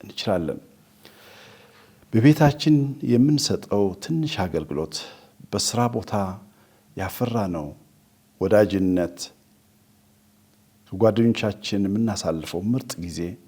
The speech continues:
የሰዎች ምክር፣ የማበረታቻ ቃል፣ የፍቅር ነበልባል ያሳድግልናል። ፍቅራችንም የበለጠ ያሳድግልናል። እንግዲህ ጠቅለል ባለ መልኩ ሁለት አይነት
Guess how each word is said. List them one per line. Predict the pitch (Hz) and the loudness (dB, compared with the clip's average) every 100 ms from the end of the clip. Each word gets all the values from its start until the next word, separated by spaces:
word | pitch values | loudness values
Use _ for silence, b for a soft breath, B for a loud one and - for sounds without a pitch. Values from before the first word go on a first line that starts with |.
| _ _ _ _ b b b b b _ | _ _ _ _ b b b b b _
የሰዎች | - 87 - 101 101 - - | -6 -2 0 0 -2 -6 -8
ምክር፣ | 92 87 - 87 101 127 _ _ _ _ | -6 -8 -8 -8 -8 -14 _ _ _ _
የማበረታቻ | 98 98 98 101 90 - 87 - 87 90 | -6 -4 -4 -6 -8 -10 -12 -8 -8 -8
ቃል፣ | - 92 113 - b b b b b - | -10 -10 -12 -18 b b b b b -12
የፍቅር | 98 92 - - 120 117 | -8 -8 -10 -4 -2 0
ነበልባል | 110 92 87 80 87 95 127 _ _ _ - | 0 -2 -4 -6 -8 -8 -14 _ _ _ -14
ያሳድግልናል። | 95 - 80 - - 80 73 67 50 - B B B B B B | -12 -10 -12 -14 -12 -10 -8 -8 -10 -20 B B B B B B
ፍቅራችንም | - - 123 123 - 131 156 | -6 2 4 2 0 0 0
የበለጠ | 143 120 143 131 - | 0 0 0 0 -2
ያሳድግልናል። | 92 92 87 - 90 76 71 62 - - _ _ _ _ b b b b b | -4 -4 -6 -8 -8 -8 -6 -8 -10 -18 _ _ _ _ b b b b b
እንግዲህ | b - 101 123 117 | b -8 -2 0 0
ጠቅለል | - 127 143 135 | -2 0 2 2
ባለ | 107 104 101 | 2 0 0
መልኩ | 101 101 - 160 160 | -2 -4 -8 -10 -10
ሁለት | 135 135 131 | -6 -6 -6
አይነት | 110 101 92 92 | -6 -4 -8 -12